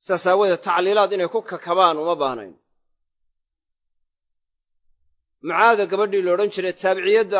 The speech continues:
ahayd, xadiiska saxiixa waa tay Caaisho weydiinayso, yacni, maxay tahay gabadha xaalkeedu caadada heshay ee xayday?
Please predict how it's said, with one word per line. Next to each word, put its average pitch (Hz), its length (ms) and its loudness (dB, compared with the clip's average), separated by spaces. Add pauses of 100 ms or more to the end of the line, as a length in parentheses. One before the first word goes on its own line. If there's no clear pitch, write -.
ahayd, 180 300 2
xadiiska 185 460 -6
saxiixa 185 560 -2
waa 180 140 0
tay 190 160 -4
Caaisho 185 460 0
weydiinayso, 196 800 -2 (4000)
yacni, 175 340 0
maxay 202 360 2
tahay 202 280 0
gabadha 208 380 0
xaalkeedu 196 680 0 (420)
caadada 196 460 2
heshay 170 360 -2
ee 156 120 -2
xayday? 156 420 -2